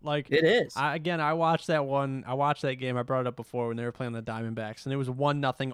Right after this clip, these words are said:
Speaker 1: all game. All game. With one out in the bottom of the ninth, Mookie Betts hits a solo homer to center. It's tied, and then they win it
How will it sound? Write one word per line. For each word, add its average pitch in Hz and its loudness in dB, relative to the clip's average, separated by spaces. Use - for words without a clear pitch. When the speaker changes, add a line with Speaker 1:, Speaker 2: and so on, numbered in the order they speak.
Speaker 1:
all 139 2
game. 107 -8
All 170 6
game. 110 -6
With 151 2
one 170 2
out 185 6
in 185 0
the 170 0
bottom 147 2
of 143 0
the 135 -2
ninth, 127 0
Mookie 135 0
Betts 123 -2
hits 127 -4
a 123 -12
solo 120 0
homer 120 -4
to 117 -4
center. 113 -8
It's - -12
tied, 127 0
and 135 -4
then 135 -4
they 131 0
win 143 0
it 139 -4